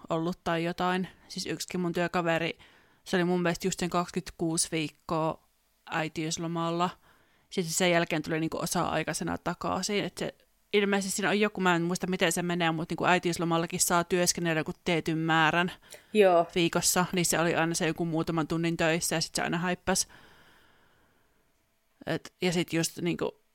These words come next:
Speaker 1: siis sitten kans, siis musta tuntuu, että mun edellisellä työpaikalla olikin vähän semmonen toxic environment,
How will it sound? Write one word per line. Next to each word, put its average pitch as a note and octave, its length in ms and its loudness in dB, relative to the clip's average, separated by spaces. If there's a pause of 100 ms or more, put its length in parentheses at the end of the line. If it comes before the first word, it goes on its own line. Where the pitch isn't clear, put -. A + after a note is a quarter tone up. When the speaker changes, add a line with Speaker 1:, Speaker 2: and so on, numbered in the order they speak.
(100)
Speaker 1:
siis G3+ 200 -2
sitten G3+ 240 2
kans, F3+ 320 0 (140)
siis F3 220 -2
musta F#3+ 240 -2
tuntuu, E3+ 220 0
että E3 120 -6
mun C#3 120 -2
edellisellä E3 320 -2
työpaikalla D3+ 640 -2
olikin D#3 300 -6
vähän D#3 160 -4
semmonen E3 320 0 (340)
toxic - 420 -2
environment, F#3 1000 2